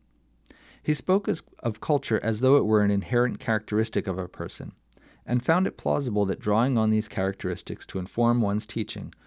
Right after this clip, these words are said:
would be a productive strategy, though he admitted being at a loss on how to do it. For example,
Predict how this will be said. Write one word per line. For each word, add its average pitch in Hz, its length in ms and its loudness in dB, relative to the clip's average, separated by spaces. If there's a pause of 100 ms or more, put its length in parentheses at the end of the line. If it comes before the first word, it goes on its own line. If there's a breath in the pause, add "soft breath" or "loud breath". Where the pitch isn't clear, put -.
(140 soft breath)
would 117 160 -4
be 147 100 2
a 143 60 2
productive 95 480 -4
strategy, 101 560 -2 (640)
though 139 140 4
he 143 120 4
admitted 120 380 4
being 107 240 4
at 98 80 -2
a 92 60 -2
loss 95 320 0
on 82 100 -8
how 90 220 -6
to 92 100 -10
do 95 180 -8
it. - 140 -10 (1600)
For 127 160 2
example, 110 520 0